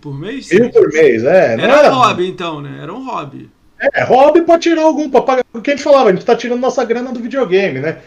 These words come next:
Speaker 2: Comprava jogo pra gente, comprava
Speaker 1: Caralho.
Speaker 2: controle, console, bonequinho, o Felipe faz coleção de bonequinho. Então pagava essas coisinhas aí, né? Mas
Speaker 1: Você não acha que, você, você não acha que, tipo assim,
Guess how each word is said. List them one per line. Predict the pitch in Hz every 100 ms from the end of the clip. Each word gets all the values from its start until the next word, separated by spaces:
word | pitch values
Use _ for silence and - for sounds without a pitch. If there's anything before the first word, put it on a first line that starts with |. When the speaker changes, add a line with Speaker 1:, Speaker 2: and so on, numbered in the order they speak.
| _
Speaker 2:
Comprava | 180 160 147 120 151
jogo | 143 135 135
pra | 208
gente, | 254 220 196 170 117 -
comprava | 123 117 131 127 123 117 104 92 -
Speaker 1:
Caralho. | - - 131 147
Speaker 2:
controle, | 139 160 135 117 101
console, | 127 117 - 127 151 117
bonequinho, | 104 120 135 135 139 139
o | -
Felipe | 120 131
faz | 135 -
coleção | - 123 123
de |
bonequinho. | 135 185 185 156 - - -
Então | 214
pagava | 277 262 262 269
essas | 285 262
coisinhas | 285 285 160 190 196 123
aí, | 120 120
né? | 127
Mas | 113 117
Speaker 1:
Você | 330
não | - 277
acha | 277 269
que, | -
você, | 240 208
você | -
não | 240
acha | 247 254 208
que, |
tipo | - -
assim, | 226 220 170